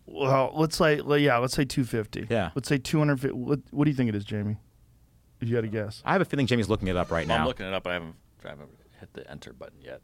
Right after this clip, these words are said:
Speaker 3: Uh, that's probably close to that. That
Speaker 1: Okay,
Speaker 3: maybe
Speaker 1: let's,
Speaker 3: even higher, but
Speaker 1: okay, let's
Speaker 2: Yeah.
Speaker 1: see what a one percenter is in the United States of America. One percent, top one percent of income maker.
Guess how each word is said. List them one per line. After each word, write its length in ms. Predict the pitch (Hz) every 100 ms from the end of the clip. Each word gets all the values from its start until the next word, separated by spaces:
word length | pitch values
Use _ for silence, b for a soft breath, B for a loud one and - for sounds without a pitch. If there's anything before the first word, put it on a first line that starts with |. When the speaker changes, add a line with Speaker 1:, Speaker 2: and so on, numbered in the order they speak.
| -
Speaker 3:
Uh, 380 | 87 76 76 78
that's 140 | 120
probably 320 | - 78 -
close 280 | - - - -
to 60 |
that. 260 | - 62 62
That 100 | 107 _ -
Speaker 1:
Okay, 200 | 135 120
Speaker 3:
maybe 120 | 110
Speaker 1:
let's, 100 | 135
Speaker 3:
even 140 | 104
higher, 300 | 78 78 80
but 140 | 73 82
Speaker 1:
okay, 180 | 139 139
let's 180 | 147 -
Speaker 2:
Yeah. 40 |
Speaker 1:
see 60 | 165
what 140 | 151
a 40 |
one 300 | 120 117 123
percenter 480 | 123 120 - 120 110
is 120 | 113
in 60 | 107
the 40 | 107
United 240 | 104 107
States 260 | - 98 -
of 60 |
America. 480 | 98 87 90 - - 107
One 240 | 117 131
percent, 400 | 127 - 120 -
top 260 | - 143 -
one 160 | 135
percent 360 | 127 113 120 -
of 80 | 104
income 400 | - 101 - 104
maker. 340 | 101 101 101